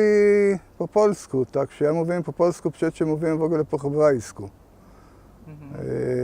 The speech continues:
Speaker 1: w życiu nie byłem, e, w szkole w Polsce,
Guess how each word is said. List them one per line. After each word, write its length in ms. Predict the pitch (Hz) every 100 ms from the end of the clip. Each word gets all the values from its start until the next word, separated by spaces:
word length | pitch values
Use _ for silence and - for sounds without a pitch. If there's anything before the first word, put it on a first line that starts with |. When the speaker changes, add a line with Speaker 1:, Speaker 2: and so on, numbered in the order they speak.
| 127 123 127 127
Speaker 1:
w 60 | 117
życiu 300 | 123 170 -
nie 160 | 160 147
byłem, 520 | 139 151 143 139 135
e, 360 | 131 127 127 113 -
w 80 | -
szkole 360 | - 135 135
w 100 | 143
Polsce, 600 | - 160 160 - 190 196